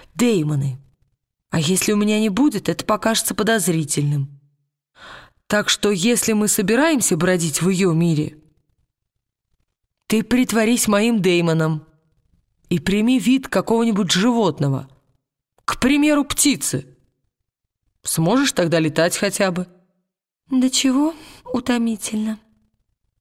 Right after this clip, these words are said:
"Ну, все-таки". "Я мог бы, конечно". "Так попробуй сейчас. Давай посмотрим". Очертания ангела как будто сжались,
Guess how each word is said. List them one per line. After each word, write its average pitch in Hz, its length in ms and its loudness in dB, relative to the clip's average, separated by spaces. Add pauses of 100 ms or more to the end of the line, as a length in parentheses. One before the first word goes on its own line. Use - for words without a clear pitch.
(160)
"Ну, 175 180 2
все-таки". 269 960 0 (1120)
"Я 254 280 2
мог 311 240 0
бы, 170 360 -4 (280)
конечно". 185 800 -2 (840)
"Так 156 220 -4
попробуй 254 560 2
сейчас. - 720 -2 (240)
Давай 170 260 2
посмотрим". 285 800 0 (1500)
Очертания 175 800 -2
ангела 170 680 -2 (180)
как 160 220 -2
будто 233 340 -2
сжались, 196 720 -2